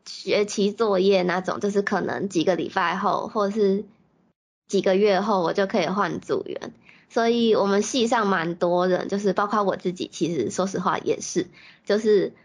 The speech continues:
忍着忍着，我，因为我必须忍过这一年，我不能在中间换组或是换题目，不然就是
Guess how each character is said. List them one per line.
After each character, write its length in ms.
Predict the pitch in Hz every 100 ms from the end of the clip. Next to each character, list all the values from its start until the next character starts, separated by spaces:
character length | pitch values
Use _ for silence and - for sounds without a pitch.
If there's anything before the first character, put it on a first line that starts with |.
| _
忍 240 | 190 185 170
着 140 | 185
忍 260 | 175 127 85
着， 380 | 147 95 - - _ _
我， 220 | 139 - -
因 100 | 311
为 60 |
我 160 | 294 190
必 240 | - 269
须 260 | 190 214 202
忍 220 | 185 -
过 200 | - 170
这 140 | - 175
一 120 | 185
年， 340 | 170 98 - -
我 100 | -
不 160 | 185 240
能 200 | 226 190
在 180 | 208 202
中 340 | 202 175 180
间 420 | 180 180 170 180 190 _ _ _ _ _
换 360 | - 233 180
组 280 | 180 165 -
或 200 | - 196
是 400 | 196 196 175 202
换 280 | - 220 190
题 240 | 190 208 139
目， 280 | 170 160 -
不 120 | 202
然 260 | 180 151 180
就 140 | 185
是 260 | 185 175